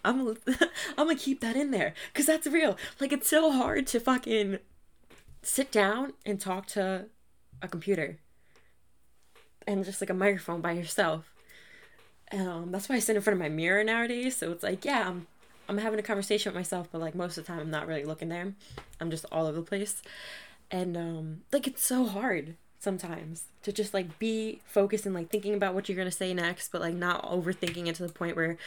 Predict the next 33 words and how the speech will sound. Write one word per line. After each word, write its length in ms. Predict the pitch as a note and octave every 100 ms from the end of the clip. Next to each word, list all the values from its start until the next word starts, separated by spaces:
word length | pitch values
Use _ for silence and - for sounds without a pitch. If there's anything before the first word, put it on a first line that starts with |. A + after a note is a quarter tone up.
| -
your 120 | G3+
ego's 320 | G#3 G3+ F#3 E3+
gonna 160 | F3+
hop 240 | F3 E3+ F3+
in 160 | E3+
and 60 | E3+
be 80 | G3+
like, 100 | -
"Oh, 180 | D4+ C#4+
really? 240 | C4+ D4
Should 180 | C#4+ A#3
you 80 | A#3
say 200 | - A3+
that? 280 | A#3+ A#3+ A#3 - -
You 80 | A#3
might 200 | A3+ F#3+
offend 320 | E3 A#3+ A3+
people, 500 | B3+ B3 A3+ A#3+ A#3+ - - -
blah, 120 | G#3
blah, 80 | E3
blah." 240 | A3+ A#3
And 80 | G3+
she 100 | A#3+
was 140 | A3+ A3+
literally 240 | A#3+ A#3+
saying 220 | A3 G#3
that. 100 | F#3
I'm 60 | G#3
like, 160 | F#3+ F3
"Yo, 140 | D#3
I 100 | D#3+
feel 460 | - - A#3 C4+ A#3+
that. 420 | F#3 D#3 E3